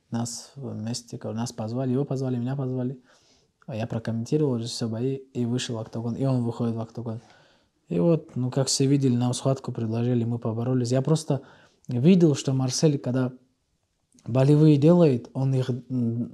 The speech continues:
вот даже когда человек сдаётся, он всё до конца хочет сделать, он не отпускает.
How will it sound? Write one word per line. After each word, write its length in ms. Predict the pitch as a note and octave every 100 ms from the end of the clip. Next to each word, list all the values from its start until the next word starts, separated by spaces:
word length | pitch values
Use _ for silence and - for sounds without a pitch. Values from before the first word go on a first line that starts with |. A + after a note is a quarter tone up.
| -
вот 260 | B2 A#2+ -
даже 220 | C3+ C#3
когда 200 | C#3+ C#3
человек 300 | C#3+ C#3 B2+
сдаётся, 500 | A#2 C3 E3+ F3 B2
он 80 | B2
всё 140 | F3
до 120 | C3+
конца 300 | - A#2+ -
хочет 340 | - A#2 - G#2+
сделать, 240 | G#2+ G#2 -
он 100 | B2 B2
не 100 | C3+
отпускает. 600 | B2+ B2+ - C#3+ C3 A#2